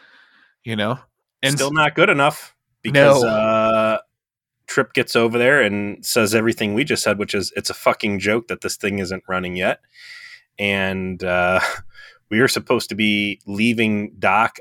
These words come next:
Speaker 2: on Thursday, and it's, like, Sunday, and this place is a fucking mess. So we're gonna start running long shifts,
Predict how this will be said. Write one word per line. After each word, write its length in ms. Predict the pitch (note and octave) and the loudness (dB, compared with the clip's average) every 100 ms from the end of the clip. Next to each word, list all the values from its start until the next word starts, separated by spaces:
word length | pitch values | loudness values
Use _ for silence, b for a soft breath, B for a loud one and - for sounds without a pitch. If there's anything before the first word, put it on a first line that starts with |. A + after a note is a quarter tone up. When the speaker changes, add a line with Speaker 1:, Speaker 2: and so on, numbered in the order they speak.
| - | -2
Speaker 2:
on 220 | F#2+ F#2+ | -2 -2
Thursday, 800 | - A2+ A#2+ A#2+ G2+ F#2+ G2 G2+ | -2 0 0 -2 -2 -2 -2 -6
and 400 | F#2+ F#2+ F#2 F#2 - | -6 -6 -4 -8 -8
it's, 240 | G2+ - | -8 -6
like, 240 | - F#2 - | -6 -6 -4
Sunday, 720 | - A2+ A2 G#2 F#2+ F#2+ F#2+ _ _ _ _ _ _ _ | -2 0 0 0 0 -2 -4 _ _ _ _ _ _ _
and 520 | - F#2+ F#2 F#2 F2+ - _ _ _ _ _ _ _ | -2 -2 -2 -6 -8 -14 _ _ _ _ _ _ _
this 160 | G#2+ - | -12 -6
place 300 | - G2 F2+ | -2 -2 -2
is 80 | |
a 60 | F2+ | -4
fucking 420 | - G#2+ - F#2 | -2 -2 -2 -6
mess. 260 | F2+ F2+ - | -4 -6 -6
So 400 | - F2 - F2+ B B B B | -6 -4 -6 -8 B B B B
we're 80 | G#2 | -4
gonna 120 | G2 | -2
start 300 | - G2 G2 | -2 -2 -2
running 480 | G2+ G2 F#2 F#2 F#2 G2 | 0 -2 -2 -6 -8 -6
long 340 | G#2+ C3 C#3 | 0 2 2
shifts, 540 | - - F3 - - | -2 0 0 0 -4